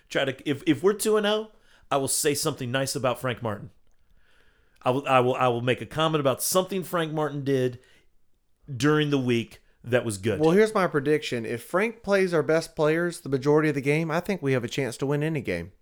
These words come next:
Speaker 1: There you go.
Speaker 2: But here's the problem. When you bring four backups in at the same time.
Speaker 1: Just don't do the line change. <laughs>
Speaker 2: Let's don't hockey line change it.
Speaker 1: <laughs>
Speaker 2: Anyway, that's it for this week.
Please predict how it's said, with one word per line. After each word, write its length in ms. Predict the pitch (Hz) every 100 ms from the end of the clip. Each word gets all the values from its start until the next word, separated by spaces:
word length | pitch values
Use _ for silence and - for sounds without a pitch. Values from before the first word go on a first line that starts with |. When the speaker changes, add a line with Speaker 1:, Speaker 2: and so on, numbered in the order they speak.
| _ _
Speaker 1:
There 160 | - 160
you 100 | 135
go. 260 | 110 107 -
Speaker 2:
But 100 | 135
here's 180 | 151 143
the 60 | 143
problem. 520 | 156 147 123 90 85 - _ _ _ _ _ _ _ _ _
When 160 | 123 120
you 80 |
bring 200 | 107 123
four 300 | 110 131 131
backups 460 | 127 135 127 107 -
in 80 | 107
at 100 | 92
the 60 |
same 260 | 95 113 110
time. 140 | 110
Speaker 1:
Just 140 | 101 87
don't 180 | 233 240
do 80 |
the 100 | 262
line 360 | 254 220 226 226
change. 640 | - 143 120 104 107 - -
<laughs> 60 | _ _ _ -
Speaker 2:
Let's 160 | 147
don't 180 | - 185
hockey 380 | 143 170 165 156
line 340 | 143 135 127
change 300 | 113 120 110
it. 240 | 104 - -
Speaker 1:
<laughs> 40 | - - - - -
Speaker 2:
Anyway, 280 | 160 156 151
that's 240 | 170 170
it 120 | 190
for 80 | 170
this 240 | 160 151
week. 400 | - 143 131 -